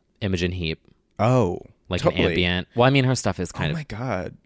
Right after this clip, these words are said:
Speaker 1: But,
Speaker 2: Yeah,
Speaker 1: like,
Speaker 2: why
Speaker 1: she
Speaker 2: isn't
Speaker 1: should
Speaker 2: she, like, an
Speaker 1: do
Speaker 2: ambient legend right now?
Speaker 1: She should be.
Speaker 2: She really should be.
Speaker 1: She is a legend.
Speaker 2: She
Speaker 1: But, like,
Speaker 2: absolutely is a legend.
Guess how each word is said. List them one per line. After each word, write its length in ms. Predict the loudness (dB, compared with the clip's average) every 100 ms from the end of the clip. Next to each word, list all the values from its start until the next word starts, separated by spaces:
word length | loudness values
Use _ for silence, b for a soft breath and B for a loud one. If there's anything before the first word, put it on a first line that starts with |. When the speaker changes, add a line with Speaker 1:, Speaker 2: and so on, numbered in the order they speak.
| _
Speaker 1:
But, 100 | 2
Speaker 2:
Yeah, 60 | 4
Speaker 1:
like, 80 | 6
Speaker 2:
why 120 | 6
Speaker 1:
she 60 | 4
Speaker 2:
isn't 80 | 2
Speaker 1:
should 80 | 4
Speaker 2:
she, 80 |
like, 160 | 6 8
an 80 | 8
Speaker 1:
do 60 |
Speaker 2:
ambient 380 | 6 4 2 0
legend 380 | -2 -2 -2 -2
right 180 | -4 -4
now? 260 | -6 -10 -6
Speaker 1:
She 840 | -4 -2 0 2 4 4 4 2
should 320 | 0 -2 -2 -2
be. 320 | -6 -4 -8
Speaker 2:
She 200 | -2 -2
really 340 | 2 2 2
should 240 | -2 -6 -6
be. 260 | -6 -6 -6
Speaker 1:
She 260 | -2 4
is 140 | 6 4
a 60 |
legend. 580 | 0 0 -4 -4 -6 -8
Speaker 2:
She 140 | -2 2
Speaker 1:
But, 120 | 4
like, 180 | 6 4
Speaker 2:
absolutely 340 | 2 0 -2
is 160 | -2 -4
a 60 | -6
legend. 420 | -6 -6 -10